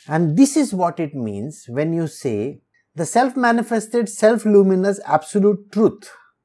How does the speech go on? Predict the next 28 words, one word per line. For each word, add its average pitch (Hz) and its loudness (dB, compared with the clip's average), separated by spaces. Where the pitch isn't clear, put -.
This 190 -2
is 185 -4
this 262 -6
absolute 185 -2
truth. 107 -6
What 156 0
is 220 -2
the 220 2
truth? 240 -6
The 170 -4
self, 233 -2
what 139 0
is 202 4
the 208 2
self? 247 -2
The 120 -10
spirit 226 -2
soul, 220 2
Jivatma, 196 0
Atma, 151 -6
whatever 127 -2
you 156 -2
want 147 -4
to 151 -6
call 131 -2
it, 110 -6
is 170 -8
an 175 -8